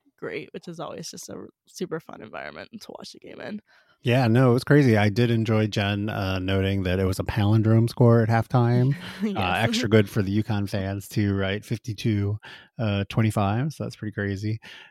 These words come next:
Speaker 2: Um, so yeah, I mean, I'm curious to know your impressions. I guess the first thing I was wondering, interestingly, to me, <laughs> well, my wife always hates it when I say things are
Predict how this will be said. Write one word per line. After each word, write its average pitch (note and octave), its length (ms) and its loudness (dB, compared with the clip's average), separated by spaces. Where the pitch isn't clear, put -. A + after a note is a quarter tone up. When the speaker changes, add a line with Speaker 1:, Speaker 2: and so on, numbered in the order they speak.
Speaker 2:
Um, F#2 760 -8
so C3 80 -2
yeah, D#3+ 240 4
I A#2 60 4
mean, A#2+ 120 4
I'm A#2 120 -2
curious F3 220 -2
to D#3+ 60 0
know D3 60 4
your D3 140 6
impressions. A#2+ 360 4
I B2 60 6
guess E3 140 4
the - 80 -4
first A#3 320 -2
thing D#3 200 4
I A2 140 2
was A2 160 4
wondering, G#2 300 2
interestingly, G2 680 -2
to G#2 100 0
me, G#2+ 440 4
<laughs> - 40 -8
well, G2 180 -2
my F#2+ 160 -4
wife F#2 220 0
always F#2+ 180 0
hates G2+ 220 -4
it F2 80 -6
when G1+ 120 -8
I - 40 -6
say - 180 -8
things A#2 260 -10
are A2+ 60 -6